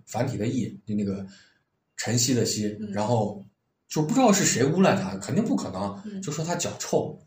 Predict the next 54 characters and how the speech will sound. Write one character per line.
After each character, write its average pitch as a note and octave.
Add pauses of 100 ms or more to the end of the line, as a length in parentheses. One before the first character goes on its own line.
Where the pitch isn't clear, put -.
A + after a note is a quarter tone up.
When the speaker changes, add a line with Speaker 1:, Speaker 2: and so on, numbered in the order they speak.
(640)
Speaker 1:
后 G3
来 F#3+
就 F#3+
传 C#3
的 F#3+
全 D3
年 D#3
级 C#3
都 B2
是， A#2+
我 G#2+
们 B2
给 A2+
他 A2
起 -
个 G#2
外 G#2+
号 G#2+
叫 A2
臭 C#3
脚 G2+
夕。 - (100)
Speaker 2:
嗯， F#3+
好， -
好， A3
好 -
笑。 G#3+
Speaker 1:
后 G#3
来 G3+
他 G3+
受 G3
不 C3+
了 A2+
这 B2+
个 B2
事 A#2+
儿 G#2+
也 G#2
转 -
学 -
了。 - (120)
Speaker 2:
对， A#3
好 G#3
像 C4
有， F3+ (140)
嗯， -
男 G3+
孩 G#3+
儿 A3
会 A3
无 F#3
聊 F#3
这 F#3
样， -